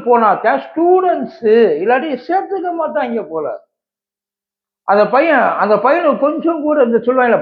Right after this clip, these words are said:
பயம் இல்லை, அவனை அப்படியே விட்டு போயிடணும். உண்மையிலே இதெல்லாம் வந்து செத்ததுக்கு அப்புறம் தான் எல்லாம் ஃபீல் பண்ணுவாங்க. ஏன்டா,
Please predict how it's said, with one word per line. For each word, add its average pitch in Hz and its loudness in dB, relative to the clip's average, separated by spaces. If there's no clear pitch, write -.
பயம் 202 2
இல்லை, 156 -2
அவனை 156 -2
அப்படியே 180 -4
விட்டு 170 -6
போயிடணும். 160 -4
உண்மையிலே 277 -6
இதெல்லாம் 226 2
வந்து 214 -6
செத்ததுக்கு 269 0
அப்புறம் 233 -2
தான் 240 -2
எல்லாம் 226 0
ஃபீல் 254 -6
பண்ணுவாங்க. 170 -8
ஏன்டா, 190 2